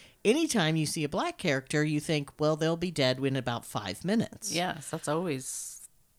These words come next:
Speaker 2: been part of the horror trope for a long, long time.
Speaker 1: But that is not what happens here.
Speaker 2: No.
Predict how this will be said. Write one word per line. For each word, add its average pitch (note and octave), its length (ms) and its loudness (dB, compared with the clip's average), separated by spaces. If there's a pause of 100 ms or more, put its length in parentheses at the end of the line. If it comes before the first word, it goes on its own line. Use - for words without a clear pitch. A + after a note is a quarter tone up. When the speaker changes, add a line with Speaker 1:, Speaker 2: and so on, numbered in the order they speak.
Speaker 2:
been D3 200 -2
part C#3 220 -4
of C#3 60 -10
the C3+ 80 -4
horror C3+ 240 -4
trope - 300 -6
for D#3+ 180 -8
a D3 60 -4
long, D#3 220 -2
long C3 160 -4
time. - 340 -8 (180)
Speaker 1:
But - 180 -10
that D3 200 -2
is F3 220 -2
not C#3 380 0
what F3+ 180 -2
happens D#3 440 -4
here. G#3 440 -4
Speaker 2:
No. D#3+ 480 -6